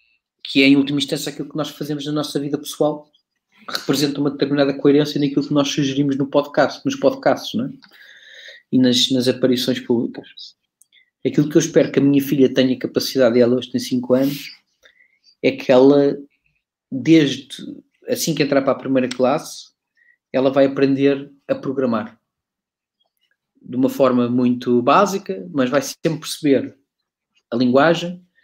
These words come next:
não apenas o português e o inglês e eventualmente outra língua, perceber a matemática, base, não é? A, a soma, a subtração, a divisão e a multiplicação,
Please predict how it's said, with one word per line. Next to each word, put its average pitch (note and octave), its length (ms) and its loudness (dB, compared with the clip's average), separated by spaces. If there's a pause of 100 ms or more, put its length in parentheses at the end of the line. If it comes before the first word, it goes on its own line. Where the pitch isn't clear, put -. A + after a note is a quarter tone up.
(260)
não C3+ 200 4
apenas C3+ 420 0
o B2 100 -2
português C#3 440 -2
e A#2+ 40 -6
o B2 60 -6
inglês A#2+ 560 0
e A2 300 -4
eventualmente A#2 500 -2
outra A#2+ 240 -2
língua, E3 500 0 (720)
perceber D3 320 2
a C3 40 6
matemática, F3 920 0 (300)
base, C#3+ 640 -2
não A#2 80 -6
é? C3 220 -6 (580)
A, A#2+ 460 -6
a A2 40 -4
soma, D#3+ 500 0
a - 40 -8
subtração, B2 680 -4
a - 20 -2
divisão B2+ 400 -2
e B2+ 60 2
a - 20 4
multiplicação, C#3 800 -2